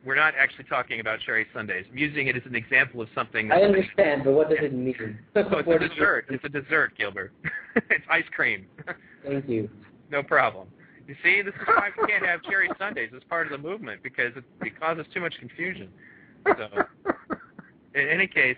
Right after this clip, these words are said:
Speaker 1: um, who, you know, caller, if you wanna call back in, go ahead. Um, I was just getting ready to enable your mic when you hung up. But in any case, um, you know, as I was saying, you know, it's just, it's like they don't understand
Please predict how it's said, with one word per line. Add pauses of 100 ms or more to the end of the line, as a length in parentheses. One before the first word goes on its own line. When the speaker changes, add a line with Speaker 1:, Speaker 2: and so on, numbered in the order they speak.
Speaker 1:
um,
who,
you
know,
caller,
if
you
wanna
call
back
in,
go
ahead.
Um,
I
was
just
getting
ready
to
enable
your
mic
when
you
hung
up. (100)
But (520)
in
any
case, (240)
um, (1120)
you
know,
as
I
was (100)
saying,
you
know,
it's
just, (100)
it's
like
they
don't
understand